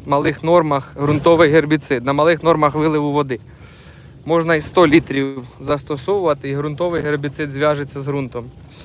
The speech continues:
Так, Львів без дощу, але, певне, буде. Добре, Василь. Привіт, сьогодні йде в мене дощ. А, ангар відкритий. О, хорошо. Так. Все.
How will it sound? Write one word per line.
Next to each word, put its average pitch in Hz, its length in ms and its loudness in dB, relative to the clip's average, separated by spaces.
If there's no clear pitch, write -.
Так, 135 220 -6
Львів 160 280 -4
без 151 180 -2
дощу, 185 720 -4
але, 156 280 -4
певне, 165 420 -2
буде. 131 500 -6
Добре, 135 440 -4
Василь. 165 420 -4
Привіт, 147 320 -6
сьогодні 156 420 -2
йде 147 200 -2
в 143 40 -4
мене 143 240 -8
дощ. 175 260 -4
А, 160 60 -2
ангар 156 280 2
відкритий. 135 420 -8
О, 135 220 -2
хорошо. 135 260 -10
Так. 139 200 -6
Все. 143 220 -4